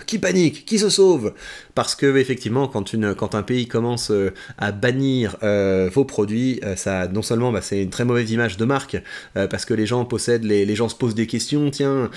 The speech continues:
euh, est-ce que c'est bien sûr, et cetera, ce téléphone. Et donc on a la perspective de voir les performances d'Apple en Chine, euh, s'effondrer. Alors, euh, il faut intégrer ça, bien sûr, dans un contexte, euh, plus global,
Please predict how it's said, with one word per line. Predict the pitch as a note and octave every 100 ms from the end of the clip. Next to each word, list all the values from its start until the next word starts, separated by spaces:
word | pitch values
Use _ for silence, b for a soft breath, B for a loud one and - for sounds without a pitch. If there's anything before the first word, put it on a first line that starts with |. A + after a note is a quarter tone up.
| B -
euh, | A2+
est-ce | A2 A2+
que | -
c'est | C#3 A#2+
bien | G2 B2+
sûr, | A#2+ - C#3+ C3+
et | A#2+
cetera, | - A2 A#2+ B2+
ce | G2+
téléphone. | A2 G2 A2+ B2 A2+ B
Et | A2+
donc | C3 B2+
on |
a | G#2+
la | F#2
perspective | - C3+ - A#2+ A2+ - C#3
de | A#2
voir | G#2 A#2+
les | A2+ F#2
performances | C#3+ A#2+ - A#2 B2 B2 - F#2+ B B B
d'Apple | G2+ A2+ - C3 A#2+ -
en | G#2+
Chine, | F#2+ - C3+ C3+ A#2+ -
euh, | A2 G#2 G2
s'effondrer. | F2+ - D#3+ D3 A2 F2+ - B B B B _
Alors, | D#3+ E3 B2+ G#2 G2
euh, | B2+ A#2+ A2+ -
il | C#3+
faut | F3 F3+
intégrer | D3 D3 C3+ C#3
ça, | C3+ E3+ D#3
bien | A#2+ C3
sûr, | B2+ C#3+ C#3
dans | A2 F#2+
un | G2+
contexte, | - A2+ C#3 B2+ - -
euh, | A2 G#2 F#2+
plus | F2+ - D3+
global, | C3+ A#2 B2 B2 C3 D#3 B2